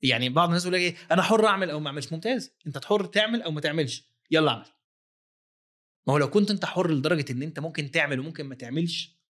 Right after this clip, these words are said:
تمام؟ ما كان ك-، ده رب-، ربنا سبحانه وتعالى أعطاك الحرية وما قالكش تعمل ولا ما تعملش، يبقى خلاص هو أعطاك الحرية وما ادكش، وما فيش عليك قيد، اتفضل اعمل اللي أنت عايزه. إنما هو اداك الحرية وقال لك اعمل وما تعملش، وبناءً عليه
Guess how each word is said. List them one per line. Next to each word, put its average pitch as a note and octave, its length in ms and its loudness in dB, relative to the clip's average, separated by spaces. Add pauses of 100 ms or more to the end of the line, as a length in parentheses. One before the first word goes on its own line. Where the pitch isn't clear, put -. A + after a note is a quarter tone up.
تمام؟ D#3 260 0 (240)
ما D#3 80 0
كان G#3+ 360 0
ك-، - 120 -12
ده D#3+ 260 0
رب-، F#3 200 0
ربنا E3 340 -4
سبحانه G3 260 -4
وتعالى F3+ 220 0
أعطاك D3+ 340 0
الحرية G#3 640 2 (260)
وما G3 200 8
قالكش G#3 380 4
تعمل G3+ 280 0
ولا D3+ 160 -2
ما C#3+ 100 -6
تعملش، D#3 380 -2
يبقى E3 120 -8
خلاص G3+ 260 0
هو D#3 80 2
أعطاك F3 280 -4
الحرية D#3+ 440 0
وما F#3+ 140 0
ادكش، F#3 380 -2
وما C#3+ 520 -8
فيش G3+ 240 0
عليك G3 280 -2
قيد، F#3+ 260 -2 (240)
اتفضل G3+ 280 0
اعمل G3+ 160 0
اللي F#3 100 -6
أنت G#3 160 -8
عايزه. F#3 280 -4 (240)
إنما E3+ 180 4
هو F#3 140 4
اداك A3 260 2
الحرية A3+ 420 2
وقال F#3 200 0
لك E3 160 -2
اعمل E3+ 240 2
وما C3 140 -8
تعملش، A#2 420 -12
وبناءً D3 380 0
عليه C3+ 260 2